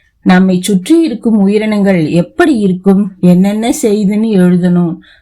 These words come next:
என்றான் அமுதன். பாட்டிக்கு சிரிப்பு வந்து விட்டது. "ஏண்டாப்பா, நம்மை சுற்றி இருக்கிறத கம்ப்யூட்டர்ல தேடணுமா? வெளியே வா, காட்டுறேன்" என்றார்.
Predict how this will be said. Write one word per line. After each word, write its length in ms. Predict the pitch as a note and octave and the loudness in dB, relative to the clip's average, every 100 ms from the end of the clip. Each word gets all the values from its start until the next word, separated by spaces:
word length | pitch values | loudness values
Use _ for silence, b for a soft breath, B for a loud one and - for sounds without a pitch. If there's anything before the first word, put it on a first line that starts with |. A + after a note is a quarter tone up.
| b - | b 0
என்றான் 540 | G3 F#3 E3+ E3+ A#3 | 2 2 2 0 0
அமுதன். 600 | E3+ D#3 D#3 D#3 D3+ F3+ b b _ | -2 0 0 -2 -2 -6 b b _
பாட்டிக்கு 600 | G3+ G3 A3 G#3 F#3 B3 | 0 0 0 -2 -2 -2
சிரிப்பு 640 | - - A3 B3 D4+ C4 A3+ | -4 0 0 0 -2 -2 0
வந்து 300 | E3 D#3+ D3+ | 0 0 -2
விட்டது. 440 | D3 D#3 C#3 - b b b | -2 -2 -2 -6 b b b
"ஏண்டாப்பா, 720 | D3 E3 E3 E3+ D3 D3+ D3 C#3+ - _ _ | 0 2 2 0 -2 -2 -2 -4 -10 _ _
நம்மை 320 | - D#3 E3 E3 | 0 2 2 0
சுற்றி 500 | F3+ E3+ D4 D4 A3 | -2 0 0 0 -2
இருக்கிறத 600 | G3+ F#3+ F#3 F#3 F#3 F3+ | -2 0 2 0 -2 -2
கம்ப்யூட்டர்ல 720 | E3 E3+ A3+ D4+ B3+ A3+ F#3+ | 0 0 0 -2 -2 0 0
தேடணுமா? 720 | F#3 F3 F3 E3+ F3 F3 E3 b b b | 0 0 0 0 0 -2 -4 b b b
வெளியே 480 | E3+ G3 B3 D#4 D4+ | 0 2 2 0 -2
வா, 340 | A3 A3 A#3 - | -2 -2 -4 -2
காட்டுறேன்" 600 | F#3 F3+ F#3 F#3+ F#3+ F3 | 0 0 0 0 2 0
என்றார். 560 | D#3 D3 D3+ C#3+ D#3 | -2 -2 -4 -4 -8